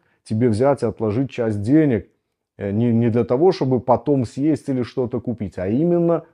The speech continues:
в оборот пустить? И у нас будет квест, когда мы будем этому учиться практически.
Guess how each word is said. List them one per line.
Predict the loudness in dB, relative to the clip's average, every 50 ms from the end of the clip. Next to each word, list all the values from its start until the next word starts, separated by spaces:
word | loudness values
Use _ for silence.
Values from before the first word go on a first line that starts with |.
| _ -8
в | -4 -2
оборот | 0 2 2 4 6 6 4 4 2 -4
пустить? | -10 -10 -10 -12 -16 -20 -20 -20 -20 _ _ _ _ _ _ _ _ _ _ _ _ _ _ _ _ 0
И | 2
у | 2
нас | 4 4 4 2 2
будет | 2 0 0 0 -2 -2
квест, | -2 -2 0 0 0 0 -2
когда | -4 -4 -2 -2 -2 -2
мы | -2 -2 -2
будем | -2 -2 -2 -2 -2 -4 -6 -6
этому | -8 -8 -8 -6 -6 -4 -4 -4 -4
учиться | -4 -4 -4 -4 -4 -6 -8 -14 -20 -20 _ _ _ -8
практически. | -6 -6 -6 -4 -2 -2 -2 -2 -4 -10 -16 -18 -20 -20